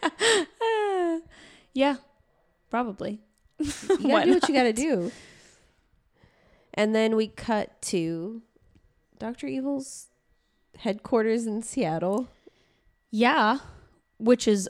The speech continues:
Speaker 1: a Starbucks.
Speaker 2: In the Space Needle.
Speaker 1: Yeah. Is that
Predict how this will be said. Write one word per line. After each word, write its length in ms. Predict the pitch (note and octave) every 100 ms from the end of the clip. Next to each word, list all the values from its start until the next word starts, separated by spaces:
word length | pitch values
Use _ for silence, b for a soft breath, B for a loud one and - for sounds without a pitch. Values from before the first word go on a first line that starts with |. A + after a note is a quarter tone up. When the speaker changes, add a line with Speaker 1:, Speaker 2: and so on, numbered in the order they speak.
| -
Speaker 1:
a 80 | G3+
Starbucks. 1120 | - - - F#3+ - A3+ - E4+ - - -
Speaker 2:
In 240 | A3 G#3+
the 80 | G3+
Space 420 | G3 - G3+ A3
Needle. 400 | F3+ D3 - G2 A3+
Speaker 1:
Yeah. 340 | B3 G4 - - - _ _ _ _ _ _ _ _ _ _ _ _ _ _ _
Is 100 | A#3
that 100 | F4